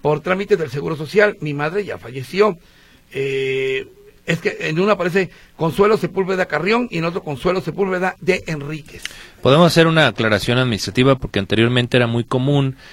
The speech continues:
Speaker 2: el utilizar el apellido de,
Speaker 1: Ajá.
Speaker 2: ¿no? Pero con el acta de nacimiento de quien solicita el trámite y el acta de nacimiento de la mamá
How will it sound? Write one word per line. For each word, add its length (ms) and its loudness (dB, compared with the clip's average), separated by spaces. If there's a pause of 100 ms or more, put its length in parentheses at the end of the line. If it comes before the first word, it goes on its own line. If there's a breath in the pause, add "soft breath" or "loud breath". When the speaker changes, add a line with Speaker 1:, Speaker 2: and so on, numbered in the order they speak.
(240 loud breath)
Speaker 2:
el 140 0
utilizar 600 -2
el 120 0
apellido 680 -4
de, 360 -2 (240)
Speaker 1:
Ajá. 500 -12 (100)
Speaker 2:
¿no? 260 -8
Pero 220 -2
con 200 -6
el 140 -4
acta 300 -2
de 80 0
nacimiento 760 -4
de 300 -8
quien 220 -10
solicita 440 -8
el 80 -6
trámite 420 -4
y 20 -4
el 100 -6
acta 220 -8
de 60 -6
nacimiento 440 -10
de 80 -4
la 80 -8
mamá 360 -2